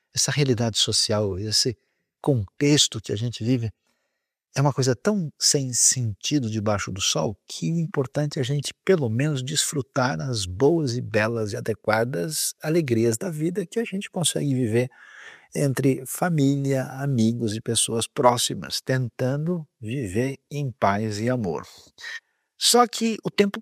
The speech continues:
passa, e essa realidade, como a sabedoria de Eclesiastes é impressionante. Quer ver? Dá uma olhada só como ele vai percebendo aquilo que parece ser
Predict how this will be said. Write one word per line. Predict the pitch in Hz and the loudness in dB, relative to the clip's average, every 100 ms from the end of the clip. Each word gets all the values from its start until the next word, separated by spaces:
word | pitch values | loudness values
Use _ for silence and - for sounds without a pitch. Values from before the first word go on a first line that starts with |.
| - | -4
passa, | 135 - - - 117 _ _ _ _ | -2 0 0 -2 -6 _ _ _ _
e | 147 123 | -2 0
essa | 147 180 - 120 | 0 0 0 -2
realidade, | 104 110 104 101 117 127 - - - _ | -4 -6 -6 -6 -6 -6 -8 -10 -16 _
como | - 208 220 | 4 4 4
a | 170 | -2
sabedoria | - 135 131 117 95 107 110 | -6 -10 -12 -8 -4 -2 -2
de | 101 | -4
Eclesiastes | 98 - 101 98 85 92 - 98 98 | -6 -6 -6 -4 -6 -6 -8 -6 -4
é | 104 - _ _ _ _ _ 151 | -6 -8 _ _ _ _ _ -4
impressionante. | 127 123 113 - 104 85 - | 0 2 2 0 -4 -8 -8
Quer | - 147 | -4 2
ver? | 220 - _ 123 | 0 0 _ -2
Dá | 208 | 0
uma | 262 | 0
olhada | 139 123 120 98 | -2 -4 -6 -2
só | - 151 123 - _ _ _ _ _ _ _ _ _ _ | 2 2 0 -6 _ _ _ _ _ _ _ _ _ _
como | - 139 | -2 2
ele | 139 127 | 4 2
vai | 139 139 | -2 0
percebendo | 180 175 - 127 104 123 120 | 2 2 0 -4 -2 -2 -2
aquilo | 110 - 139 139 | -8 -8 -8 -8
que | - 127 | -8 -8
parece | - 101 104 120 - - | -6 -4 -2 -4 -6 -4
ser | - 123 127 | -2 -2 -4